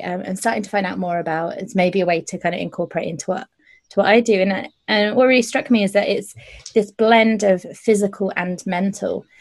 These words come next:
And if you think about stress, that's the same. It's that blend of physical and, and mental. There's a lot happening in the, the mind, the thoughts, but there's also a lot happening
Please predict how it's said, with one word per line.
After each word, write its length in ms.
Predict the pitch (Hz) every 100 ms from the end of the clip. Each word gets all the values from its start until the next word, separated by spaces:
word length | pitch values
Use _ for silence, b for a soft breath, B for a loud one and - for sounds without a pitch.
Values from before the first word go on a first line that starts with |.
| b
And 120 | - 208
if 100 | 214
you 80 |
think 220 | 208 262 262
about 280 | 202 180
stress, 580 | - - 165 160 - - _ _
that's 240 | 208 208
the 120 | -
same. 360 | 196 196 185 -
It's 140 | -
that 200 | - 185
blend 360 | 196 190 180 185
of 120 | 185
physical 500 | - 180 185 - 185
and, 260 | 175 180 185 -
and 160 | 175
mental. 340 | 175 196 196 190
There's 200 | 180 -
a 60 |
lot 200 | 185 196
happening 340 | - 190 180 175
in 140 | 175
the, 80 | 180 _ _ _ -
the 60 |
mind, 480 | 180 220 240 240 233 -
the 60 |
thoughts, 400 | - 214 202 208
but 120 | -
there's 180 | 185 180
also 400 | - 202 - 180
a 80 | 175
lot 220 | 175 190
happening 580 | 160 175 - 185 180 170